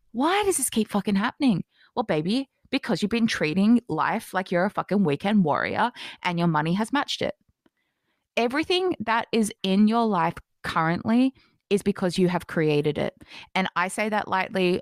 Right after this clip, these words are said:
and this is no disrespect for anyone experiencing trauma in the terms of racism or abuse or anything like that. Please reach out to me if you need some support in the D Ms. I'm so happy to help you because you do not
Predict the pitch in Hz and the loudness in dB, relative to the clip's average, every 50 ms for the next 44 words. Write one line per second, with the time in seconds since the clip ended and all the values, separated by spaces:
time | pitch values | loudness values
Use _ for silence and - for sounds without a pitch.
0 | - _ 185 185 175 175 175 170 - 170 - 180 170 175 175 170 165 - 170 - | -4 _ -2 0 2 2 2 2 2 0 0 0 0 2 0 0 0 -2 -2 -4
1 | - 170 - - 208 214 - - - - - 165 165 165 165 165 165 - - - | -4 -6 -4 -4 -6 -6 -6 -6 -8 -6 -4 -2 0 0 0 0 -2 -4 -6 -4
2 | - 165 165 156 156 - - 160 156 - - - 185 175 175 175 170 170 - - | -2 0 0 0 0 0 0 0 0 0 0 0 0 2 2 0 0 -2 -4 -6
3 | - - - 165 160 160 - 160 165 - - 175 165 156 160 - - - 160 151 | -8 -6 -2 -2 0 0 0 -2 -4 -4 -2 -2 0 0 0 -2 -2 -2 -2 -2
4 | 151 - - - - - - - 180 180 175 - 170 151 - 156 147 151 - - | -2 -4 -8 -16 -16 -16 -8 -6 -4 -4 -2 -2 -2 0 0 -2 -2 -2 -4 -2
5 | - 160 156 151 - - - 160 196 208 170 151 - - - - 156 151 - - | 0 0 2 0 0 -2 -4 0 2 0 2 0 -2 -4 -2 -2 -2 -2 0 -2
6 | 170 175 185 185 180 - - - 165 170 - - 214 226 - - - - - - | -2 0 2 2 0 0 0 -4 -6 -4 -2 -2 -2 -2 -2 -6 -14 -18 -18 -20
7 | - _ - - 202 190 196 202 220 254 240 - - - _ _ _ 165 170 - | -18 _ -6 -2 0 0 2 2 0 0 -2 -4 -8 -12 _ _ _ -4 -2 -2
8 | - 196 196 190 - - 202 185 185 - - 175 - - 185 175 175 175 170 170 | -2 -2 -2 -4 -2 0 0 2 2 0 -2 -6 -4 0 2 2 4 4 2 0
9 | - - - 170 165 - - 160 - - 185 196 - 202 170 156 - 175 170 170 | -2 0 0 0 0 0 -2 -4 -2 -2 -2 0 2 0 0 0 2 0 0 2
10 | 165 156 156 - - 175 175 - - 220 208 196 180 160 - - 160 156 - 135 | 0 0 -2 -2 -2 -2 -2 -2 -2 -2 -2 -2 -2 -4 -4 -4 -4 -2 -2 -4
11 | 135 - - 156 - 165 160 - - 156 156 156 156 165 - 175 185 190 190 175 | -4 -2 -4 -2 -2 -2 -4 -2 -2 0 0 0 0 -2 0 -2 0 0 0 0
12 | 175 - - | 0 -2 -4